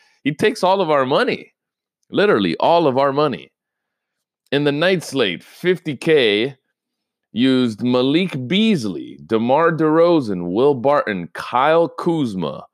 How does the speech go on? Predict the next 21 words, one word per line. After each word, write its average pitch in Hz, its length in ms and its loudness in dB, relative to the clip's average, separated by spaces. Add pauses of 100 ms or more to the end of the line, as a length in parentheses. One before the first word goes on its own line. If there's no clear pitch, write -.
(420)
Jokic, 156 720 -2
Rondo, 135 720 0
LeBron, 117 880 -2 (380)
and 95 260 -8
Dwight 107 340 -2
Howard. 101 580 0 (840)
And 107 320 -4
he 107 140 -2
did 123 340 -2
this 139 260 -2
without 107 560 0
tying. 82 720 -6 (380)
Unbelievable. 80 1160 -10
The 76 160 -6
guy 104 360 -2
is 87 120 -2
on 101 280 -2
a 98 80 -2
roll, 95 380 0
man. 82 440 -8
And, 90 380 -4